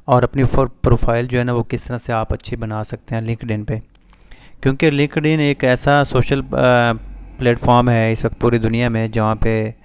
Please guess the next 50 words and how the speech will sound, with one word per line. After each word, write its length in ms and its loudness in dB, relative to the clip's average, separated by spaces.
पूरी 460 -4
दुनिया 300 -4
के 140 -6
जो 240 2
सीईओज़ 500 -2
होते 200 -6
हैं, 220 -6
चीफ 280 -2
एग्जीक्यूटिव 380 -4
ऑफिसर 380 -4
जो 120 -2
होते 200 -2
हैं, 120 -4
बहुत 240 0
बड़ी, 180 0
बहुत 380 0
बड़ी 180 -2
कंपनियाँ 440 -4
जो 120 -4
हैं, 120 -2
वो 240 -2
LinkedIn 440 -4
पे 60 4
हैं। 300 -6
और 240 6
पूरी 200 4
दुनिया 340 0
से 280 -4
इस 260 -6
वक्त 200 -6
जिस 200 -8
तरह 140 -6
के 100 -6
कोविड 320 0
चल 260 -4
रहा 140 -2
है, 60 -4
जो 180 -2
work 220 -2
from 280 -2
home 220 -2
है, 140 -4
वो 60 2
आप 140 2
कैसे 280 -4
फाइंड 240 -2
आउट 100 -6
कर 100 -4
सकते 320 -10
हैं। 140 -8